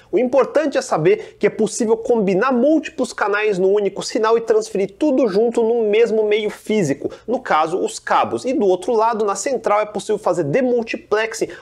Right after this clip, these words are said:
ou demux e separar os canais. É assim que a rede telefônica funciona e esse processo não é novo, foi inventado no fim do século dezenove. Quando falamos do termo bandwidth ou banda, estamos falando do máximo teórico de faixas de frequência que o meio físico permite passar.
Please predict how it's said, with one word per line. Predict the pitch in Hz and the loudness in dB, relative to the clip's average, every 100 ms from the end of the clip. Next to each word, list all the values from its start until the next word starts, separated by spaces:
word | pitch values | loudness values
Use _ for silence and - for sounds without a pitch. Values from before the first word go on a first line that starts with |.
| - | 2
ou | 233 | 4
demux | 208 196 254 214 247 185 | 4 2 2 2 0 -2
e | 226 | -6
separar | 226 - 285 - 233 202 226 | -4 -4 -2 2 2 2 0
os | 220 | -2
canais. | - 196 170 123 - - - | -4 -2 -2 -4 -10 -12 -2
É | 247 | -2
assim | 247 - 226 | -2 -4 -2
que | |
a | 220 | 0
rede | 208 202 | -2 0
telefônica | 208 190 - 151 151 | -2 -2 -2 -2 -2
funciona | 180 262 247 - 233 226 | -4 -4 -4 0 0 2
e | |
esse | 220 - | -2 -4
processo | - 247 - 233 233 | -2 -2 -2 -4 -2
não | 233 | -2
é | 262 | 0
novo, | 208 180 107 | 2 2 0
foi | - 160 | -2 0
inventado | 180 180 180 202 151 - - | 0 0 2 2 0 -6 -4
no | 196 | -2
fim | 226 - 262 294 | -2 -4 -2 0
do | 233 | -2
século | - - 233 208 | -2 -4 -4 -2
dezenove. | 170 127 254 269 220 156 131 110 104 - _ _ | -2 -2 -2 0 2 2 0 -2 -8 -12 _ _
Quando | - 233 | 0 2
falamos | 233 240 302 320 226 | 2 0 2 2 0
do | 226 | -2
termo | - 180 131 | 2 2 2
bandwidth | 104 160 175 127 170 160 120 - | 0 0 0 2 4 4 0 -2
ou | 165 | -2
banda, | 147 98 98 175 175 113 - | -2 0 2 4 4 0 -4
estamos | - 165 185 | -4 -2 -2
falando | - 180 185 226 196 | 0 2 2 2 0
do | |
máximo | 185 180 262 262 247 | 0 0 -2 -2 -4
teórico | 226 220 196 202 208 | 0 0 2 0 -2
de | 170 | -6
faixas | - 202 190 202 | -2 -4 -2 -4
de | 165 | -6
frequência | - 214 214 202 208 | -4 -4 0 0 0
que | 220 262 | -4 -2
o | |
meio | 226 214 247 | 0 0 -2
físico | 233 - 233 220 214 | -4 -2 -2 0 -4
permite | - 202 202 - | -2 0 -2 -4
passar. | - 196 - 110 - | -2 -2 -2 -4 -4